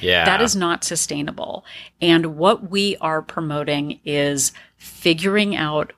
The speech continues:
Speaker 2: what your current budget is, deciding what matters to you, what you're willing to donate to the cause of your health, and, and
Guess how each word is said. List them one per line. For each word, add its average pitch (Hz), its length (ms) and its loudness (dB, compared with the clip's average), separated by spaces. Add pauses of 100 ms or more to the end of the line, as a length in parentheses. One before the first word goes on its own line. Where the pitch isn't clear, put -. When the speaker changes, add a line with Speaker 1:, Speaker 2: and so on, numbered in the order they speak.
Speaker 2:
what 151 280 -4
your 147 140 -8
current 147 420 -8
budget 143 380 -6
is, 185 560 -2 (460)
deciding 170 760 2
what 170 160 0
matters 151 560 -4
to - 160 -6
you, 185 580 0 (300)
what 160 380 0
you're 180 240 -4
willing 165 460 -2
to - 160 -12
donate 156 720 -2
to - 120 -6
the 165 120 -4
cause 165 520 -4
of 156 260 -8
your 143 180 -8
health, 160 540 -8 (500)
and, 160 300 2 (360)
and 180 260 2